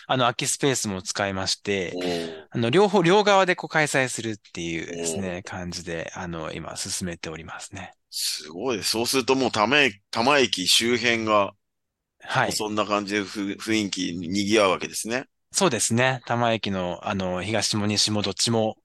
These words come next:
Speaker 1: こう、賑わっていけたらなと思ってます。はい。
Speaker 2: なるほど。これ、あの、第二回の多摩今マルシェのえー、こう、情報っていうか、どういうところで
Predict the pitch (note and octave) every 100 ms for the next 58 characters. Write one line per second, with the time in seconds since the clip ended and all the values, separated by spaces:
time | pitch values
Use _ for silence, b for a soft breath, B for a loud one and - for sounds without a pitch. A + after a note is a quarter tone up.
0 | _ - G2+ G#2 G#2+ G2+ F#2+ G2 F#2+ -
1 | _ _ - F#2 G2+ _ _ - A2+ G#2+
2 | A#2+ G#2+ - - _ G2+ F#2+ - - -
3 | - - - - - - _ - - -
4 | - _ _ B B - C#3+ E3 E3 D#3+
5 | D#3+ B2 C#3 E3+ D#3+ B2 - B2+ B2 G#2
6 | G2 G2 G2+ G#2 G#2+ A2 A2 G#2 F2 -
7 | E2 F#2 A2 G#2 E2+ - - - - F2
8 | E2+ D#2+ - E2 E2 D#2+ G2+ G#2+ G2+ G2+
9 | - G#2+ F2 D2+ A#1 - _ _ G#2 D#3+
10 | C3+ G#2+ F2+ F2 F#2 -